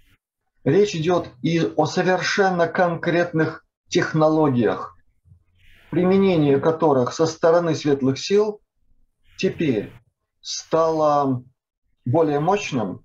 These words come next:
более прицельным и эффективным. Так я могу коротко ответить на этот вопрос – не углубляясь в детали, которые в сегодняшней беседе я не считаю необходимыми.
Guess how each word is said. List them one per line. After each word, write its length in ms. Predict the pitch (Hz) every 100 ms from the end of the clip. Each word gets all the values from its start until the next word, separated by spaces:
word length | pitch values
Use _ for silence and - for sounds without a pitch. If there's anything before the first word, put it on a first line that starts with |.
| -
более 360 | 120 165 165
прицельным 920 | 160 165 - - 202 185 139 104 95 - - - - _ _ _ _ _ _ _ - - -
и 120 | 214
эффективным. 580 | 147 127 113 101 92 - _ _ _ _ _ _ _ _ _ 180 185 208 - - - - - -
Так 200 | 185 -
я 80 | 160
могу 240 | 156 151
коротко 440 | - 175 135 -
ответить 260 | 139 135 139
на 80 | 131
этот 120 | 131
вопрос – 640 | 147 - 202 240 - - _ _ _ _ _ _ _ _ _ - 131
не 120 | 185
углубляясь 680 | 185 160 147 147 156 139 117
в 120 | 117
детали, 680 | 143 165 208 208 156 123 -
которые 360 | - 139 151 135
в 40 |
сегодняшней 600 | 127 160 190 156 127 151
беседе 720 | 131 131 131 170 165 139 139 127
я 280 | 127 139
не 120 | 156 135
считаю 760 | - 135 147 143 135 131 120
необходимыми. 680 | 139 135 143 131 113 104 120